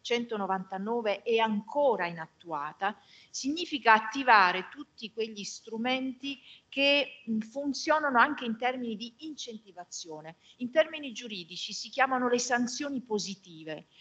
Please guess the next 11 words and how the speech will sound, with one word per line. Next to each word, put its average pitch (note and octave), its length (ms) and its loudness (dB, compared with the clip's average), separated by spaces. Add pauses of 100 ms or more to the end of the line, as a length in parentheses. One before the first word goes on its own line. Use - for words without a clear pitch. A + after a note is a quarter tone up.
(100)
cioè B3 360 4
collegare A3+ 840 6
ai G#3+ 160 2
controlli D4 840 2 (360)
e A3 140 6
ai A#3+ 200 8
comportamenti G3+ 1200 -4 (200)
virtuosi G#3 920 -4 (260)
delle C#4 680 2
misure G#3 760 -4
premiali. E3 760 -14